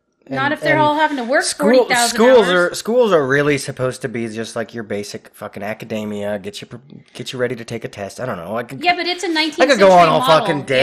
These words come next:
Speaker 1: Yeah,
Speaker 2: I'm not
Speaker 1: that's a
Speaker 2: trying to
Speaker 1: nineteenth
Speaker 2: piss everybody off. Like, I love teachers. They're doing a great job.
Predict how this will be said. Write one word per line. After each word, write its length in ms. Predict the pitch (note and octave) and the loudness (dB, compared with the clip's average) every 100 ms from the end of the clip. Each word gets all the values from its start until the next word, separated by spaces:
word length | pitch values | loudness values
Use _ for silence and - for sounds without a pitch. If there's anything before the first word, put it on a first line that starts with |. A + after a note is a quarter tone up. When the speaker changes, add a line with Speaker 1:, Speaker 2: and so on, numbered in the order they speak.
| C#3 | 4
Speaker 1:
Yeah, 120 | C#3 | 4
Speaker 2:
I'm 80 | D3+ | 4
not 60 | |
Speaker 1:
that's 80 | D#3+ | 2
a 20 | |
Speaker 2:
trying 100 | C#4+ | 2
to 60 | E3 | 0
Speaker 1:
nineteenth 100 | A3+ | 0
Speaker 2:
piss 200 | D3 C#3+ | -4 -2
everybody 260 | C#3 B2+ B2 | -4 -2 2
off. 240 | B2+ A2+ | 2 0
Like, 200 | A#2+ A2 - - - | -4 -6 -16 -20 -8
I 120 | - | -2
love 240 | D#3+ C#3 C#3 | 2 2 0
teachers. 380 | C3+ B2+ B2 G#2+ | -10 -10 -10 -12
They're 100 | F#2+ | -10
doing 220 | B2+ B2 | -6 -6
a 40 | |
great 380 | G#2 A#2+ - _ | -4 -6 -6 _
job. 400 | A#2+ A2+ A2 G#2+ | -4 -2 -4 -6